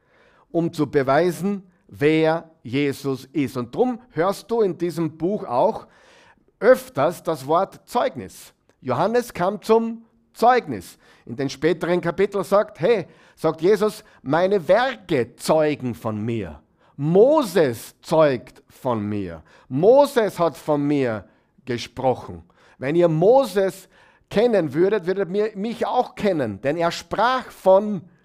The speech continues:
mir.“ Also alles Zeugnis, bezeugen, beweisen, wer Jesus ist, damit die Menschen an ihn glauben und durch den Glauben ewiges Leben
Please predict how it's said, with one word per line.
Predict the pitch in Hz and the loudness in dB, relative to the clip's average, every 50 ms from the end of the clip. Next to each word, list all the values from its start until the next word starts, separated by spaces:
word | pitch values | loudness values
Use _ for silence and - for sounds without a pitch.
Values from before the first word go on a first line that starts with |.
| _ _ - | _ _ -12
mir.“ | 127 123 131 143 147 123 98 90 82 - | -4 -2 0 2 2 2 0 -4 -8 -10
Also | 101 107 143 143 135 _ _ _ - - _ _ _ _ - | -8 -6 -6 -6 -6 _ _ _ -20 -20 _ _ _ _ -2
alles | 147 170 220 262 262 262 262 254 - - - _ _ _ _ _ _ _ | 2 4 4 4 4 2 0 -2 -4 -18 -20 _ _ _ _ _ _ _
Zeugnis, | - - 190 190 233 247 202 220 254 277 285 - - - - _ _ _ _ _ _ _ - | -2 0 2 4 4 4 2 0 -6 -6 -6 -8 -14 -20 -20 _ _ _ _ _ _ _ -4
bezeugen, | - 170 165 170 - - - 185 - 226 240 226 233 254 262 254 - - _ _ _ _ _ _ - | -2 -2 -2 -4 -6 -2 -2 2 2 2 0 0 -2 -6 -6 -6 -10 -14 _ _ _ _ _ _ -2
beweisen, | 180 165 160 156 185 220 226 233 220 160 - 160 175 208 220 196 - _ _ _ _ _ _ _ _ | 0 0 2 4 2 2 2 0 -4 -4 -6 -6 -8 -6 -8 -10 -14 _ _ _ _ _ _ _ _
wer | _ 120 147 165 170 | _ 0 2 2 4
Jesus | 165 143 139 185 220 220 160 156 139 117 151 | 2 2 0 0 0 0 -2 -2 -4 -2 -2
ist, | 196 208 - - 175 | -2 -2 -2 -2 0
damit | 160 180 208 214 208 | 2 2 2 0 0
die | 208 196 | -4 -2
Menschen | 190 185 202 220 190 - - - 220 | 0 0 -2 -2 -4 -6 -10 -10 -8
an | 196 175 180 180 170 | -4 -4 -2 -2 0
ihn | 160 160 156 123 110 - | 0 0 -2 -4 -4 -4
glauben | 156 165 156 175 190 208 175 185 247 285 302 262 - _ _ _ _ _ _ - | 0 4 4 6 6 4 2 0 -6 -6 -8 -10 -12 _ _ _ _ _ _ -12
und | 139 139 135 165 | -10 -8 -2 -2
durch | 165 143 | -2 0
den | 131 147 139 135 | 0 -2 -2 -2
Glauben | 131 135 139 151 170 185 180 165 185 185 - - | -4 -2 0 2 2 2 0 -2 -8 -8 -8 -6
ewiges | 139 147 156 151 151 127 151 151 123 110 | -2 -2 -2 -2 -2 -4 -4 -8 -6 -4
Leben | 110 120 123 120 113 117 117 113 117 117 113 | -4 -2 -2 -2 -2 -4 -6 -8 -8 -10 -14